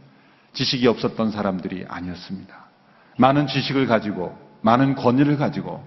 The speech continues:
많은 재물을 가지고, 소위 사회에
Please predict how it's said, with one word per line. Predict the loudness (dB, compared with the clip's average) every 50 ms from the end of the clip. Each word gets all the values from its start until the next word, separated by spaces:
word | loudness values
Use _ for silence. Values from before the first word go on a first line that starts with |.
| -20 -20 -20 -20 -20 _ 0
많은 | 2 4 4 4 4 2
재물을 | 2 2 0 2 2 2 0 0
가지고, | -2 -4 -6 -8 -10 -10 -12 -14 -16 -18 -20 _ _ _ _ _ _ _ _ _ _ _ _ _ _ -20 _ -20 _ _ _ _
소위 | 6 8 10 10 10 8
사회에 | 6 4 2 2 2 2 2 0 0 -2 -4